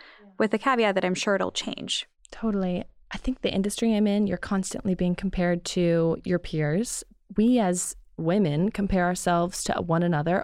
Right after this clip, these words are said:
Speaker 2: all the time. And it is so destructive and it is so just unproductive. I mean, the amount of time we waste trying to,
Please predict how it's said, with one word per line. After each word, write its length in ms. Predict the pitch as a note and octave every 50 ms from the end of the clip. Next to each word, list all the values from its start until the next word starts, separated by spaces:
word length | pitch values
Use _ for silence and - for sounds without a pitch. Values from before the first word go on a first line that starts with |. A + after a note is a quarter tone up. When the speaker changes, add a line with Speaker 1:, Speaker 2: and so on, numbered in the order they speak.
| - -
Speaker 2:
all 440 | - F3 E3+ E3+ F3 F3 F#3+ A3 - _ _
the 380 | - E3+ E3+ D#3 D#3 D#3 - - - -
time. 380 | - - E3 D#3 C#3+ D3+ D#3 - -
And 120 | - F#3
it 120 | F3+ F3 F3+
is 120 | F3+ F3
so 420 | - - - - - F#3+ G3 A3+ A#3+
destructive 720 | B3+ A#3 - - G3 F3+ - - - A3 A3+ A#3+ A#3+ - - - - - - - -
and 140 | - A3 G#3+
it 100 | G#3+ G#3+
is 120 | A3 A3 -
so 580 | - - - - B3 B3 D4+ E4 E4 D#4+ D#4 - - -
just 160 | - D4+ - - - F4+ F#4 F4 - D#4+ B3+ - -
unproductive. 680 | G#3+ A#3+ - - - B4+ A4+ G4 C4 G3+ G3 - - - - - - - - - - -
I 60 | C#4
mean, 240 | D4 D4+ D4+ D4 - - C4
the 120 | C4+ D#4+ D#4+
amount 180 | D#4+ D#4+ D#4+
of 60 | E4+ E4
time 180 | C#4+ C#4+ D4
we 80 | D4+ D4
waste 340 | C4 B3+ B3+ B3 - - -
trying 300 | - A#3+ A#3+ B3 B3+ A#3+
to, 340 | - C4+ C4+ C4 B3 A#3+